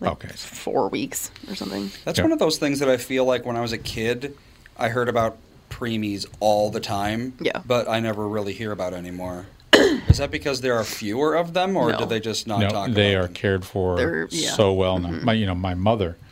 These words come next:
Speaker 2: God rest her soul, Thelma Grace, did, was a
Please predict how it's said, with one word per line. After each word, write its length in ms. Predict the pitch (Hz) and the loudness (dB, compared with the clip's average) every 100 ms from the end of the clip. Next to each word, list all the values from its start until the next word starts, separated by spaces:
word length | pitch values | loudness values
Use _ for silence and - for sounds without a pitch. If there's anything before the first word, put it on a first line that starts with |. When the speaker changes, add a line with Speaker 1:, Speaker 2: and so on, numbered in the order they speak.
| - - | -20 -4
Speaker 2:
God 160 | 87 | -2
rest 220 | 92 92 | 0 -2
her 100 | - | -4
soul, 340 | 90 - 98 82 - - - | -4 0 0 0 -10 -18 -20
Thelma 280 | - 113 95 | 0 2 2
Grace, 400 | 92 104 98 - - - - - 107 | 2 2 2 -4 -12 -18 -14 -10 0
did, 340 | 107 95 90 - - | 2 2 -2 -10 -4
was 300 | 113 95 92 | -2 -2 -2
a 220 | 90 90 | -6 -6